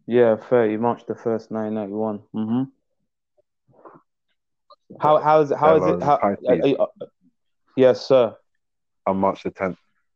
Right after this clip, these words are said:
Speaker 1: Oh, soldier. Yes. Swim that, swim that, yeah, emotional, it's tough. Okay, Pisces. You can, you can tell me about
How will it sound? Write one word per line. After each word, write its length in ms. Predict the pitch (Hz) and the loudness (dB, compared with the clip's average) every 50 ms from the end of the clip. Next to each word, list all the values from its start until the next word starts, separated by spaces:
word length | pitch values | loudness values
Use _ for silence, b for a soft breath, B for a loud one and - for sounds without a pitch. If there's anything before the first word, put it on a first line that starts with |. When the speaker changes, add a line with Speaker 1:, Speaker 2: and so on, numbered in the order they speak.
| _ _ _ _ _ _ _ _ _ _ _ _ _ _ _ _ _ _ | _ _ _ _ _ _ _ _ _ _ _ _ _ _ _ _ _ _
Speaker 1:
Oh, 720 | - 143 175 196 214 226 247 277 277 269 269 262 240 196 | 0 2 4 4 4 4 4 2 2 2 4 4 4 4
soldier. 1000 | - - - 185 208 220 254 220 180 208 190 185 175 170 156 139 127 117 104 110 - _ _ _ _ _ _ _ _ _ _ _ _ _ _ _ _ _ | 4 2 2 4 4 4 2 0 0 2 4 4 6 6 6 4 4 2 0 -4 -10 _ _ _ _ _ _ _ _ _ _ _ _ _ _ _ _ _
Yes. 680 | - 127 135 135 135 135 135 131 127 117 113 110 117 - _ _ _ _ _ _ _ | -6 -4 0 2 4 4 4 4 2 2 -2 -4 -8 -14 _ _ _ _ _ _ _
Swim 360 | - - - - 147 143 143 | -20 -4 0 2 4 4 4
that, 200 | 143 139 131 - | 4 4 2 0
swim 360 | - - - 139 139 135 135 131 | -2 -4 0 0 2 2 4 4
that, 200 | 131 127 117 101 | 4 4 2 0
yeah, 260 | 120 127 131 127 123 120 | 0 0 2 2 2 0
emotional, 560 | 117 123 131 131 127 123 - - 117 117 113 | -2 -2 -2 -2 -4 -4 -6 -6 -4 -4 -4
it's 140 | 110 - - | -4 -6 -10
tough. 360 | _ - 139 135 120 - - - | _ 0 0 0 0 -2 -6 -2
Okay, 580 | - 123 127 127 127 127 127 - 127 123 120 113 | 2 4 4 4 4 2 2 2 4 4 4 2
Pisces. 440 | - - 120 123 123 123 - 110 104 | 0 0 2 2 2 0 -4 -4 -2
You 100 | 127 139 | -2 0
can, 220 | 135 139 131 - | 2 2 2 4
you 100 | 123 143 | 2 2
can 140 | 139 143 135 | 2 2 2
tell 180 | 135 - 139 135 | 2 2 0 0
me 120 | 131 131 | 0 -4
about 360 | 127 123 127 123 117 113 - | 0 2 4 4 4 2 -2